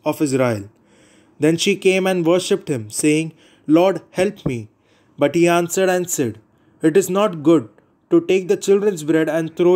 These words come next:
it to the little dogs." And she said, "True, Lord, yet even the little dogs eat the crumbs which fall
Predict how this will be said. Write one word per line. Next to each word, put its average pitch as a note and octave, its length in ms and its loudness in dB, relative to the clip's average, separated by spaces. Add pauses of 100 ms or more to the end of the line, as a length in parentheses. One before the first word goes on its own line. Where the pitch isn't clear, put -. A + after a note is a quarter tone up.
it F3+ 160 -4
to F3+ 140 4
the F3 160 4
little F#3 340 0
dogs." A2+ 320 -2 (640)
And D#3 220 -2
she F#3+ 120 0 (140)
said, B2 260 0 (220)
"True, E3+ 180 4 (800)
Lord, E3+ 260 0 (300)
yet F#3 120 0 (220)
even G3+ 240 -2
the G3 140 0
little F#3+ 340 2
dogs E3 260 2 (240)
eat F#3+ 220 -4
the E3+ 80 0 (100)
crumbs E3+ 460 -4
which D3 180 -4 (120)
fall F3 220 4